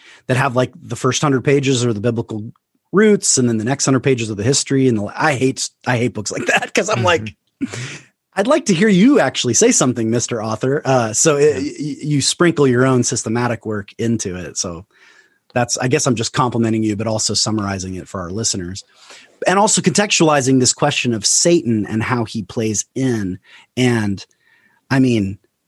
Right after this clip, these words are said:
Speaker 1: and this does bring us back to Anselm, 'cause, I mean, the, Anselm, one of his major tasks, one of his motivators,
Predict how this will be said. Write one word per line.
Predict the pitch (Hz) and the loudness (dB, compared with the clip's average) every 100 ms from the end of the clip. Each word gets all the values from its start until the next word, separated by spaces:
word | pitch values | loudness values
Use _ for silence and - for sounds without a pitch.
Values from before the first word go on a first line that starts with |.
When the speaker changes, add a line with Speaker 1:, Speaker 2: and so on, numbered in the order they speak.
| _ _ _ | _ _ _
Speaker 1:
and | 123 131 | 0 2
this | 135 | 2
does | 165 180 | 0 2
bring | 135 117 | 0 0
us | 104 | 0
back | - 113 - | -2 -2 -4
to | - | -4
Anselm, | 113 110 107 98 104 | -2 0 -2 -4 -4
'cause, | 117 120 | -4 0
I | |
mean, | 120 117 | 2 0
the, | 110 - _ _ _ _ _ - | -2 -8 _ _ _ _ _ -2
Anselm, | 135 147 139 127 123 113 107 _ _ _ _ _ _ _ _ | 2 2 2 2 0 -2 -6 _ _ _ _ _ _ _ _
one | 117 135 | 0 2
of | 135 | 4
his | 135 107 | 2 2
major | 117 123 113 104 | 4 2 2 -4
tasks, | - 170 196 104 98 - - - - | -2 0 0 0 -4 -4 -4 -6 -4
one | 123 131 | 0 0
of | |
his | 101 98 | 0 2
motivators, | 131 202 131 101 90 87 | 2 2 0 -2 -6 -10